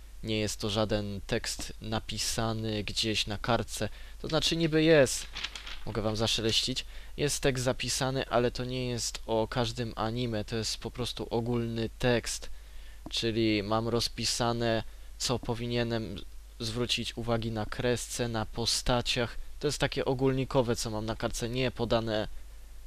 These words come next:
na tacy o danym anime. Po prostu mówię swoimi słowami, a jeśli są jakieś przerwy, to po prostu wycinam te pięć, dziesięć sekund ciszy, żeby po prostu była ciągłość rozmów.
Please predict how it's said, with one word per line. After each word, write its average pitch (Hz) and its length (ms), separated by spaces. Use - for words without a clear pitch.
na 113 120
tacy 107 680
o 117 120
danym 110 320
anime. 110 380
Po 87 120
prostu 120 420
mówię 143 560
swoimi 120 460
słowami, 110 840
a 104 300
jeśli 110 340
są 120 200
jakieś - 840
przerwy, 123 500
to 113 120
po 110 120
prostu 117 360
wycinam 113 680
te 107 180
pięć, 113 420
dziesięć 110 460
sekund 107 600
ciszy, - 560
żeby 113 360
po 113 140
prostu 117 340
była 104 280
ciągłość 123 640
rozmów. - 760